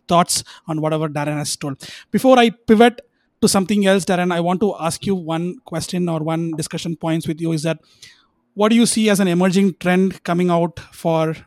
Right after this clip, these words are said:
future I T disaster recovery and technology resilience? How do you envision the future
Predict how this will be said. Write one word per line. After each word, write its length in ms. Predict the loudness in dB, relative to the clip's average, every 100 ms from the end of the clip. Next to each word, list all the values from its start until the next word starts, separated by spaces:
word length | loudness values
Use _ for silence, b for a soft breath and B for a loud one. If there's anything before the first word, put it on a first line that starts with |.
| _
future 460 | -4 -2 0 0
I 120 | 0
T 140 | -2 -4
disaster 380 | -2 -2 -2 -4
recovery 480 | -6 -4 -2 -2
and 180 | -2 -4
technology 460 | -6 -4 -2 0 -2
resilience? 440 | -2 -4 -4 -4
How 120 | 0
do 80 | 2
you 100 | 2
envision 420 | 0 0 -2 -2
the 80 | -4
future 340 | -4 -4 -4